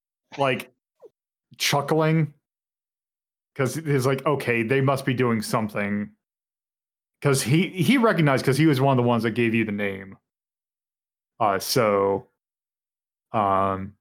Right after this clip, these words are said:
he wa-, realizes, uh, that he needs to actually do the proper thing and just walks over and tr-, helps pick up.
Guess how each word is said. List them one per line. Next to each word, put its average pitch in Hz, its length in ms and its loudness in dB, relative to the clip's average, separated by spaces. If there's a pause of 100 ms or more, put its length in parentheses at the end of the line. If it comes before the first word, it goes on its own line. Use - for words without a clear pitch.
(1300)
he 202 320 2
wa-, 175 300 4
realizes, 123 1080 0 (320)
uh, 107 320 2 (540)
that 123 160 -2
he 120 100 2
needs 123 240 0
to 139 160 0
actually 120 420 0
do 113 240 2
the 110 160 0
proper 110 320 -4
thing 110 140 0
and 104 80 -2
just 110 160 -6
walks 110 280 -2
over 110 200 0
and 104 120 -2
tr-, - 240 -4
helps - 500 -4 (220)
pick - 160 -2
up. 104 260 -2